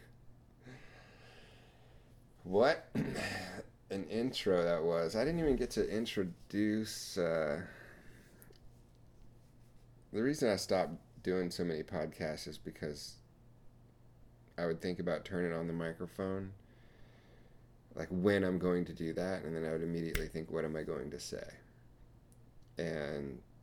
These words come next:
the going to, the going to say thing is like, you know, I, I either have to plan it out perfectly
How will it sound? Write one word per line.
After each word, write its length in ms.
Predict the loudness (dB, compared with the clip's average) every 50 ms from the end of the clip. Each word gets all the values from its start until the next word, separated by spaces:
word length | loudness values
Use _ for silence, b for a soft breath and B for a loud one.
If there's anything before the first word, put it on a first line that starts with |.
| -20 -20 -20 -20 -20 -20 -20 -20 -20 -20 -20 -20 -20 -20 -20 -20 -20 -20 -20 -20 -20 -20 -20 -20 -20 -20 -16 -10 -8
the 60 | -4
going 400 | 0 4 4 4 4 4 2 0
to, 60 | -4 -6 -10 -12 -12
the 80 | -10 -6
going 300 | 0 0 2 2 2 0
to 80 | -4
say 300 | -4 -4 0 0 2 0
thing 440 | 0 -2 -2 -2 -2 -2 -4 -6 -10 -12 -10 -8
is 220 | -6 -6 -6 -6 -6
like, 360 | -6 -6 -6 -6 -8 -12 -18 -20 -20 -20 -20 -20 -20 -20 -20 -20 -20 -20 -20 -20 -20 -20 -20 -20 -20 -20 -20 -20 -20 -20 -20 -20 -20 -20 -20 -20 -20 -20 -20 -20 -20 -20 -20 -20 -20 -20 -20 -20 -20 -20 -20 -20 -20 -20 -20 -20 -20 -16 -8 -2
you 100 | 0 2
know, 200 | 2 2 0 -2 -6 -8 -6
I, 220 | -4 -4 0 2 2
I 80 | 4
either 160 | 4 4 4
have 140 | 2 0 0
to 80 | -4 -6
plan 340 | -6 -4 -2 0 2 2 4
it 80 | 4
out 240 | 4 2 0 -2 -2
perfectly 640 | -2 -2 -2 -2 -2 -6 -4 -2 -2 -2 -2 -2